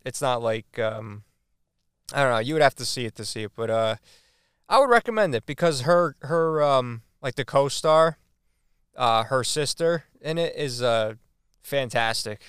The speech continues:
Like, it's, it's just, like, a cool character,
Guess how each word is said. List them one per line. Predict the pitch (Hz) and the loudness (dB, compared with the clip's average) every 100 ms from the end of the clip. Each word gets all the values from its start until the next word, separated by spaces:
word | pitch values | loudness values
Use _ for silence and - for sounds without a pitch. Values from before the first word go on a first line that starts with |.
| - 131 | -10 -2
Like, | 131 | -2
it's, | 135 127 - - _ 135 | 0 -6 -8 -16 _ -18
it's | 127 | -14
just, | - 139 - | -10 -8 -4
like, | 135 123 | -2 -2
a | - 123 | -4 -8
cool | - 139 120 | -6 -6 -4
character, | 156 113 110 - 113 | 2 2 2 -2 -4